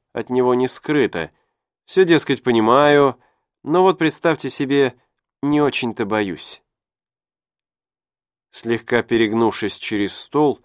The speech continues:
драматург вынул из письменного прибора карандаш, следующим движением рванул из филяевского календаря страничку. Зав даже и изумиться не успел подобной наглости, как перед ним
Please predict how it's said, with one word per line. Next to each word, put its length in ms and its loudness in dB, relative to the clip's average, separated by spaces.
драматург 680 2
вынул 340 6
из 220 -2
письменного 520 2
прибора 460 2
карандаш, 880 -2
следующим 580 -4
движением 720 0
рванул 520 2
из 220 -6
филяевского 720 2
календаря 560 0
страничку. 1120 -2
Зав 320 -8
даже 320 -4
и 240 -10
изумиться 500 -2
не 120 -2
успел 340 -4
подобной 400 -2
наглости, 680 -4
как 220 -6
перед 300 2
ним 400 2